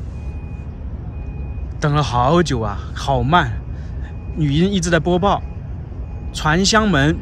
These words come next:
即将打开，船厢门即将关闭，船即将驶离船厢门。哎，反正一，很久。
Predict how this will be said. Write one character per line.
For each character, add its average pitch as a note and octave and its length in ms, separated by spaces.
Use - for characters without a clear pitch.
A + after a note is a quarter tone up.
即 - 140
将 F3+ 140
打 C#3+ 180
开， E3+ 260
船 D3 280
厢 F#3+ 200
门 D3+ 260
即 D#3+ 140
将 D#3+ 180
关 F#3 260
闭， G#3 220
船 D#3 360
即 F3+ 120
将 G3+ 180
驶 C#3+ 220
离 D#3 140
船 C#3+ 180
厢 D#3+ 200
门。 A#2 200
哎， B2 180
反 C3 160
正 E3 240
一， F3+ 140
很 E3+ 220
久。 D3+ 180